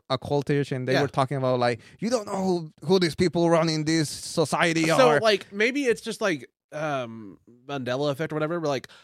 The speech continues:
Speaker 2: I confused that movie a lot with the other Tom Cruise movie around that time, Vanilla Sky.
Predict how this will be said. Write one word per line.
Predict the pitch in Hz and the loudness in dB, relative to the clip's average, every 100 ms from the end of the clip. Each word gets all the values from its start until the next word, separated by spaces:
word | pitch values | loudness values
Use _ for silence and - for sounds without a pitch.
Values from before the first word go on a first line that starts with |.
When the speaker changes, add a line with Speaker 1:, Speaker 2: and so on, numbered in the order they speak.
| _ - | _ -4
Speaker 2:
I | 175 | -2
confused | 233 202 - 185 190 | -2 -6 -8 -6 -4
that | 151 165 | -2 -4
movie | 170 165 | -2 -2
a | 135 | -2
lot | 117 120 147 - | 0 0 -2 -2
with | 147 131 _ | -6 -8 _
the | 165 | -4
other | 143 151 | -4 -4
Tom | 143 143 143 | -4 -4 -4
Cruise | - 147 131 - - | -6 -6 -8 -16 -18
movie | 127 160 151 | -10 -4 -2
around | 139 | 0
that | 139 | -2
time, | 135 131 | -4 -4
Vanilla | 120 127 | -4 -4
Sky. | 117 - 107 139 | -6 -6 -6 -8